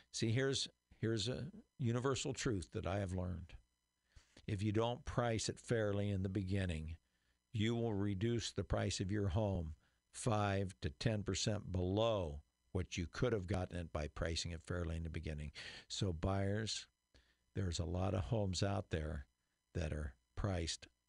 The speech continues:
under value because they've got time on the market. They're great houses. They're ready to be sold, but they've just got the days on the market,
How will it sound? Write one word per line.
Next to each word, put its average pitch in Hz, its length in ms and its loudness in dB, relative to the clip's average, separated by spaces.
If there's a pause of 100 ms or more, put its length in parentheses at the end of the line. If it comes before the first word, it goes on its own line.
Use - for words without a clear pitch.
under 82 280 0
value 82 600 -2 (840)
because 85 380 -2
they've 85 160 -2
got 85 280 -4
time 82 320 -2
on 78 160 -2
the 87 60 -2
market. 80 460 -4 (400)
They're 76 120 -4
great 92 340 0
houses. 92 640 -2
They're 82 100 -2
ready 90 320 2
to 85 100 -2
be 85 160 -2
sold, 95 520 -2 (600)
but 69 220 -6
they've 71 200 -4
just 78 280 -4
got 92 160 -2
the 80 80 -4
days 98 280 0
on 90 140 0
the 85 80 0
market, 87 380 -2